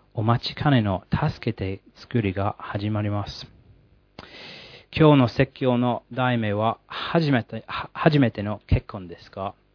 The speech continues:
実はこの説には、初めての麻酔手術も記録されています。神である主が、神である主は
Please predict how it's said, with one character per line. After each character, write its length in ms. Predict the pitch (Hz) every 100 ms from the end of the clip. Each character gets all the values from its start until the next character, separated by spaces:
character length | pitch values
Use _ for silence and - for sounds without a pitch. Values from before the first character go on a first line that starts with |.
| _ _ _ -
実 240 | 165 -
は 100 | 113
こ 140 | - 117
の 140 | 117
説 340 | - 107 -
に 60 | 107
は、 160 | 110 110
初 480 | - - 180 147
め 120 | 113 101
て 140 | 95
の 260 | 98 110 113 _ _ _ -
麻 180 | 120 110
酔 360 | - 170 156
手 220 | 113 -
術 340 | 151 107 - 101
も 200 | 90 - _
記 140 | - 113
録 200 | 101 -
さ 100 | 98
れ 100 | 92
て 100 | 98
い 20 |
ま 160 | 98 92
す。 220 | - - _ _ _ _ _ _ - _ - - - - - _ _ _
神 300 | - 175 147
で 100 | 127
あ 80 |
る 140 | 123 120
主 320 | - - 131
が、 240 | 117 104 - - -
神 200 | - 160
で 80 | 127
あ 80 | 117
る 100 | 113
主 220 | - 143
は 220 | 127 113